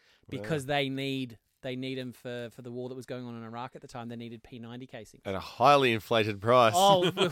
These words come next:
Speaker 1: well, Robert C.
Speaker 2: Imagine
Speaker 1: Cooper's
Speaker 2: that.
Speaker 1: involved,
Speaker 2: You're,
Speaker 1: surely.
Speaker 2: you're literally selling the, you're looking at these gun, uh, these, um, bullet shells, h-, s-, h-,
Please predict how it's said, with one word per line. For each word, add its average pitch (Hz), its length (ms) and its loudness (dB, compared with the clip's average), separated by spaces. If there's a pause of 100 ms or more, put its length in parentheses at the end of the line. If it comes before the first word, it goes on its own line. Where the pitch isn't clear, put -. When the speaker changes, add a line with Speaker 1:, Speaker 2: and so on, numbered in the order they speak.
Speaker 1:
well, 139 260 2
Robert 175 240 2
C. - 60 -2
Speaker 2:
Imagine 226 180 8
Speaker 1:
Cooper's 214 140 2
Speaker 2:
that. 214 220 6
Speaker 1:
involved, 226 160 2
Speaker 2:
You're, 202 80 0
Speaker 1:
surely. - 280 -8
Speaker 2:
you're 208 80 2
literally 220 420 4
selling 160 420 2
the, 143 120 6 (160)
you're 165 160 0
looking 165 300 2
at 131 80 0
these 127 240 2
gun, 127 340 -2
uh, 123 140 0 (280)
these, 117 380 -2
um, 107 440 2 (220)
bullet 123 380 2 (380)
shells, 110 500 0 (100)
h-, 120 180 -6
s-, - 240 -10
h-, 135 60 -10